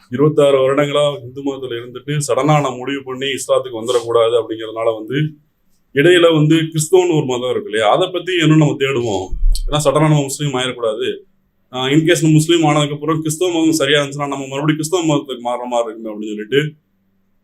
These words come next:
கிறிஸ்தவ மதத்தை பத்தி விசாரிக்க ஆரம்பிக்கிறேன். அதை பத்தி, ஆஹ்,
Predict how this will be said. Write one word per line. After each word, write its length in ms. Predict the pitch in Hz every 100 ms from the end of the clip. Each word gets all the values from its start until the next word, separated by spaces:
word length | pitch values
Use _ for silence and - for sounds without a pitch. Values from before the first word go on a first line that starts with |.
| _
கிறிஸ்தவ 340 | - 156 190 165
மதத்தை 300 | 151 143 139
பத்தி 280 | 139 139
விசாரிக்க 460 | 143 139 139 123 113
ஆரம்பிக்கிறேன். 440 | 113 110 107 123 123
அதை 260 | 113 135 139
பத்தி, 280 | 135 143 147 147 147 - _ _ _ -
ஆஹ், 480 | 120 120 120 120